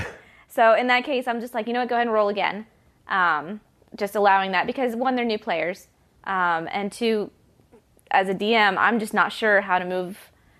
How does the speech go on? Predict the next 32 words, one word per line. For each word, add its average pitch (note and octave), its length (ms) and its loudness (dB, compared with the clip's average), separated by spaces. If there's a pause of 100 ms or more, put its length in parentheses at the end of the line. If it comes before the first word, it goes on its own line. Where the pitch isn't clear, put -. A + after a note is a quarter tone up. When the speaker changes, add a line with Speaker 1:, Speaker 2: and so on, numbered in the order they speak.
Speaker 2:
the A3+ 60 -14
story G#3 260 4
along F3+ 420 0
any F3+ 220 -2
other F3 180 -2
way G3 220 6
except F#3 300 -4
just F#3+ 160 -6
to G#3+ 80 0
let F#3+ 160 0
them F#3 120 -6
roll F#3 220 -4
again. G3+ 500 -4 (440)
Um, F3+ 540 4 (240)
so - 140 -2
it's A3 200 2
so-, C4 120 4
sort C4 200 2
of A#3 80 -2
like, A3+ 200 4
you A#3+ 60 0
know, A#3 60 0
you A#3 120 2
make A3+ 160 0
the G3+ 60 -4
best F3+ 240 0
of F#3 60 -6
the F#3 60 -2
scenario E3+ 420 -2
that E3+ 120 2
you're F3 120 0
in. F3 320 -2